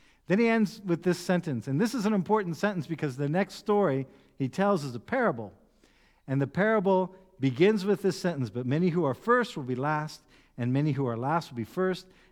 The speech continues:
Then he tells a parable, which he ends with this same sentence,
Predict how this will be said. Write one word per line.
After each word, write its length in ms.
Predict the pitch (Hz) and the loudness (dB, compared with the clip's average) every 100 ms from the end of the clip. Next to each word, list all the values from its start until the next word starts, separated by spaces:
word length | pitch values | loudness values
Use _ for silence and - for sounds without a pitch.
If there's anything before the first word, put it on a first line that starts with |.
| - | -4
Then 140 | 170 | 0
he 100 | 196 | 0
tells 280 | 147 165 131 | 0 -4 -4
a 60 | |
parable, 480 | 113 165 175 170 175 | -8 -4 -4 -2 -2
which 180 | 143 127 | -4 -4
he 160 | 170 202 | -6 -4
ends 320 | 208 180 131 | 0 0 -2
with 140 | 131 | -6
this 140 | 135 113 | -6 -6
same 300 | 147 135 131 | -2 -2 -2
sentence, 460 | 147 139 98 92 | -4 -6 -8 -14